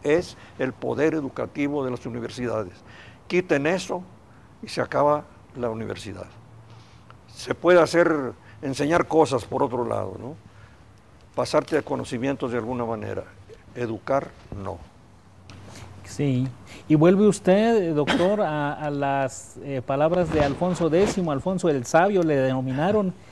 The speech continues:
Speaker 2: Él decía en Las Siete Partidas, eh, "Universidad es el ayuntamiento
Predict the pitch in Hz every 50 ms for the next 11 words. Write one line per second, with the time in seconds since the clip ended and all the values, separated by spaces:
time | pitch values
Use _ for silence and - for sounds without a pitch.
0 | - - - - - 135 151 175 175 185 180 175 - 190 196 196 196 196 180 165
1 | 143 - 180 175 170 185 - 175 156 139 - - 165 165 175 175 175 - - -
2 | - - - - - - - - - - 135 131 131 131 135 135 131 - - -
3 | - - - - - - - 160 156 156 151 143 151 143 131 - 143 139 151 180
4 | 226 226 - - - 170 156 - - 175 170 156 143 131 139 139 139 123 - 139
5 | 135 139 160 180 196 202 190 190 226 254